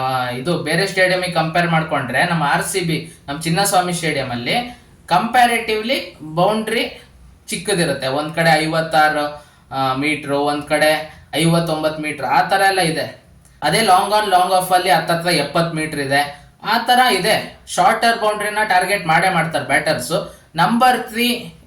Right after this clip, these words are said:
ಆ, ಡೆಲ್ಲಿ ಕ್ಯಾಪಿಟಲ್ಸ್ ಕಡೆ ಬರೋದು ಅಭಿಷೇಕ್ ಪೊರೆಲ್.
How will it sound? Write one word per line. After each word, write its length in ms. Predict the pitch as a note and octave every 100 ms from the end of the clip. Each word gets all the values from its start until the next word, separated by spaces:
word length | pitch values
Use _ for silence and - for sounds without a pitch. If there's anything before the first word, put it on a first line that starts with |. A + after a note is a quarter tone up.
| C#3+
ಆ, 260 | C#3+ C#3+ C#3+
ಡೆಲ್ಲಿ 300 | D3+ F3+ G3
ಕ್ಯಾಪಿಟಲ್ಸ್ 400 | F#3 F3 F3 -
ಕಡೆ 200 | E3+ E3
ಬರೋದು 260 | D#3+ E3+
ಅಭಿಷೇಕ್ 480 | F#3 D#3 - D#3+ D#3+
ಪೊರೆಲ್. 320 | C3+ C3+ A#2+